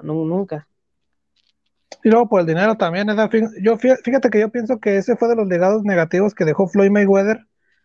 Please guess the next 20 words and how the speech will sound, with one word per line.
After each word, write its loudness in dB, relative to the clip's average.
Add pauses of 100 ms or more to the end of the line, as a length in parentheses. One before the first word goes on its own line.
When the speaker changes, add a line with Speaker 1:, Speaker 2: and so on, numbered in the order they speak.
(360)
Speaker 2:
que 2
en 0
su -2
pelea 0
con -6
Pacquiao, -2
¿no? -6
Que -10
tuvo 0
que -2
haberse 0
dado 2
en -4
el -6
dos -2
mil -4
nueve, 2
dos 2
mil -4
diez, -2